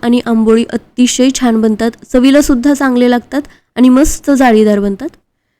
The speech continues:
सकाळच्या नाश्त्यासाठी बनवू शकता, टिफिनसाठी सुद्धा बनवू शकता. कोणत्याही प्रकारच्या चटणीसोबत हे दोन्ही चवीला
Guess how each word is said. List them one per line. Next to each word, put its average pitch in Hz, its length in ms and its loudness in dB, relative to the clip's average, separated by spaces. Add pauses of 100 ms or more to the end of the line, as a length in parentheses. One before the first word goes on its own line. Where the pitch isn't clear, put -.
(140)
सकाळच्या 285 440 0
नाश्त्यासाठी 277 600 0
बनवू 254 320 0
शकता, 254 360 -6
टिफिनसाठी 254 680 -4
सुद्धा 240 260 -6
बनवू 226 260 -4
शकता. 226 320 -12 (200)
कोणत्याही 302 480 4
प्रकारच्या 285 500 0
चटणीसोबत 233 760 -2
हे 233 100 -2
दोन्ही 233 440 2
चवीला 226 320 -4